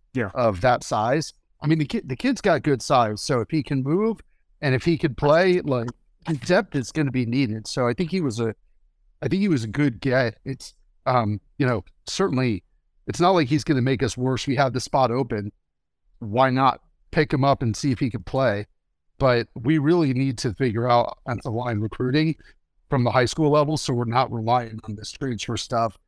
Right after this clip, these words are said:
Speaker 2: year after year after year, 'cause that's just not gonna work in the S E C.
Speaker 1: Yeah, I don't mind it to start off with. Of course, you know, early in, in Napier's tenure, I think it's kind of a necessary evil right now. But at the same time, you know, if you had,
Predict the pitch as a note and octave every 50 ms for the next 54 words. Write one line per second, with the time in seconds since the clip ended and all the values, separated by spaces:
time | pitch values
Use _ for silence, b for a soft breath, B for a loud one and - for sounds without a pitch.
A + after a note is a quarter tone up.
0 | _ _ _ _ _ _ - A2+ C3+ C3+ B2+ A#2 A2+ - - A#2 A2 A#2 B2 A#2+
1 | A2 G2 - - G2+ G2+ A2 A2 G#2+ G2 - - B2+ F#2 G2+ A2 G2+ - - B2+
2 | G#2+ - C#3+ A2+ - - B2 G#2 G2 G#2 A2 G#2+ G2+ - G#2+ G#2 G#2+ G2+ F#2+ -
3 | - - - - - G2 G2+ - _ _ _ _ _ _ _ _ - D#3 F#3 E3+
4 | F3 G3 G#3 F#3+ F3+ F3+ F3+ F#3 F3+ F3+ F#3 - C#3+ - - F3+ E3 D#3+ D#3+ E3
5 | E3 D3+ - D#3 E3 E3 D#3 D#3 - - - E3 E3 D3+ - D3+ C#3 C3 A2 C#3
6 | D3 D3+ D3+ D3 D3 C#3+ C#3+ C#3+ D3 D3 C#3+ C#3+ B2 D3 D3 D3 D3 C#3 - C3
7 | A#2+ - - D#3 D3+ D3 C#3 B2 A#2 B2 B2+ B2+ B2 D3+ C3 C3 B2+ - D3+ C3+
8 | A#2 A2+ A2+ A2 A2+ A#2+ B2+ C#3 C3 - C3+ - D#3+ D3 C#3+ C3 C#3+ D3 C#3 C#3
9 | C#3 C3+ C3+ C3+ B2 A#2 B2 C3+ D3 D3 C3+ A#2+ A#2+ A#2 C3 B2+ A#2+ A#2+ B2+ -
10 | A2+ - - C#3 B2+ B2+ A#2+ C#3 C#3+ C#3+ C3 B2+ A#2+ A#2+ A#2 A2+ A2 - C3+ C#3
11 | C3 B2 A2+ C3 C3 C3 C3 B2 A#2+ A2+